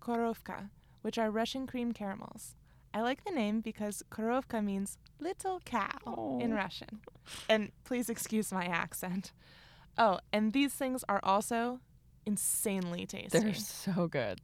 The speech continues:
Speaker 2: Like, melt in your mouth. Amazing. And we're drinking a vodka martini called The Vesper. Cheers.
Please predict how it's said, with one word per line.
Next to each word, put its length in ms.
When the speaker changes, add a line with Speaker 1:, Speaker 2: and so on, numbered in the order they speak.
Speaker 2:
Like, 200
melt 360
in 100
your 80
mouth. 320
Amazing. 520
And 420
we're 220
drinking 380
a 40
vodka 460
martini 720
called 460
The 180
Vesper. 800
Cheers. 880